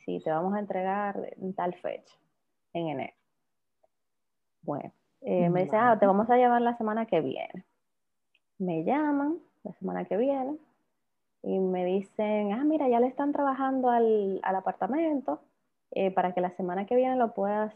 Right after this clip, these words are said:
Speaker 1: eh, ver". Y yo, "Ok, está bien".
Speaker 2: ¿Eso era para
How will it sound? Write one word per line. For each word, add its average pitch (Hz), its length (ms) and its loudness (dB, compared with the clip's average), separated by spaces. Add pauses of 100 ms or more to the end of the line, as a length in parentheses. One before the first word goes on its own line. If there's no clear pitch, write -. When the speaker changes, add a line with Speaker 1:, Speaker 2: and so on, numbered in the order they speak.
(280)
Speaker 1:
eh, 170 500 2
ver". 135 300 -2 (840)
Y 175 120 -2
yo, 175 180 0
"Ok, - 180 -8
está 165 500 -2
bien". 190 120 6
Speaker 2:
¿Eso 180 180 4
era 202 260 8
para 185 760 2